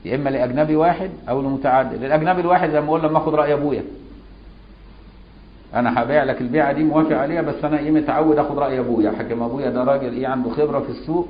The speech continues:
وأنا ما بحبش أعمل حاجة لما آخد رأيه. أو أبويا ده أجنبي عن العقد، لأن أنا دلوقتي سني رشيد، أقدر إن أنا أتصرف بحريتي. واضح؟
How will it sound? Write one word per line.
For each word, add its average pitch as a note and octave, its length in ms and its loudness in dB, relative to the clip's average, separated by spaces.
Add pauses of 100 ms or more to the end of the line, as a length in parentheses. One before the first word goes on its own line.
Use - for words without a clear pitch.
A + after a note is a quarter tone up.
(100)
وأنا B2+ 220 -2
ما B2 80 -2
بحبش B2 480 -4
أعمل B2 240 -2
حاجة B2+ 200 -2
لما A#2 200 -2
آخد A2 200 -4
رأيه. E2+ 220 -6 (500)
أو A2 180 2
أبويا C3 400 -2
ده E3 220 4 (440)
أجنبي C#3 400 2
عن D#3 160 4
العقد، F3 400 2 (1120)
لأن B2+ 300 0
أنا D3+ 300 2
دلوقتي C3+ 420 -2
سني D3 340 -4
رشيد، D#3 460 -4 (600)
أقدر B2+ 300 4
إن B2 100 -2
أنا C#3 140 0
أتصرف C#3 440 2
بحريتي. D#3 540 -4 (680)
واضح؟ C3 320 2